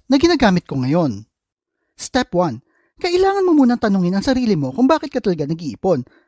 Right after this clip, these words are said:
Saan mo ba ito gagamitin? Pambili ba ito ng bahay o kotse?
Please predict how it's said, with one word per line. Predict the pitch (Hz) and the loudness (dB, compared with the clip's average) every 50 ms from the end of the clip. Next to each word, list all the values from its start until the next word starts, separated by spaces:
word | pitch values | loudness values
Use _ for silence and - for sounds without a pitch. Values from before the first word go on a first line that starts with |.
| _ _ | _ _
Saan | - - 359 359 392 | -4 -4 -2 -2 -2
mo | 381 | -2
ba | 302 294 | -2 -2
ito | 285 - 277 | -2 -2 -4
gagamitin? | 214 233 208 180 180 156 139 - - 208 165 113 113 _ _ _ _ _ _ | -4 -2 -2 -2 -2 -4 -4 -4 -4 -4 -4 -4 -6 _ _ _ _ _ _
Pambili | - 156 147 135 147 139 143 | -6 -4 -2 0 0 0 0
ba | 131 147 143 | 0 -2 -6
ito | 135 - 151 | -4 -4 -4
ng | 135 139 131 | -2 -2 -2
bahay | 127 135 135 127 131 185 233 262 | -4 -6 -6 -6 -2 -2 0 0
o | 233 - | 0 -2
kotse? | - 180 151 - - - 233 254 277 | -2 -4 -4 -4 -2 -2 -2 -2 -2